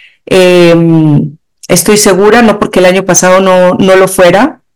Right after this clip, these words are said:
algunos terminamos con un sabor de boca maravilloso y un veinte veintitrés en donde se alcanzó, se progresó, eh, se gozó, se disfrutó, se lloró, se aprendió.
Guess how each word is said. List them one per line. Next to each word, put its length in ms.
algunos 560
terminamos 540
con 200
un 480
sabor 580
de 100
boca 580
maravilloso 640
y 60
un 120
veinte 280
veintitrés 1160
en 160
donde 540
se 180
alcanzó, 480
se 140
progresó, 960
eh, 380
se 200
gozó, 580
se 200
disfrutó, 640
se 180
lloró, 420
se 140
aprendió. 680